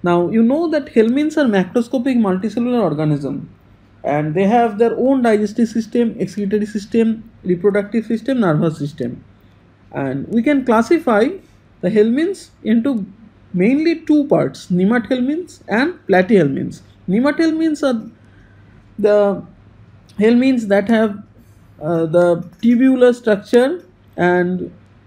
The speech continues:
uh, basically we call them worms. And platyhelminths are flat, flat structure. You have learned already about them in detail in your microbiology classes.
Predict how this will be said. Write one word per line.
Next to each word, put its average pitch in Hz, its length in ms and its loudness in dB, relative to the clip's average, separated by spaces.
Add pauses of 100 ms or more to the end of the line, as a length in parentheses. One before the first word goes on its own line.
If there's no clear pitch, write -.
(160)
uh, 135 120 -8
basically 240 360 0
we 277 160 2
call 240 260 0
them 262 240 0
worms. 165 640 0 (720)
And 165 280 -2
platyhelminths 285 720 0
are 294 100 0
flat, 220 460 0 (560)
flat 220 300 0
structure. 156 580 -4 (180)
You - 140 2
have 117 160 2
learned 240 360 2
already 247 420 0
about 202 380 0 (560)
them 202 460 2
in 180 160 0
detail 190 320 0
in 226 140 0
your 220 140 0
microbiology 196 760 0
classes. 175 480 -2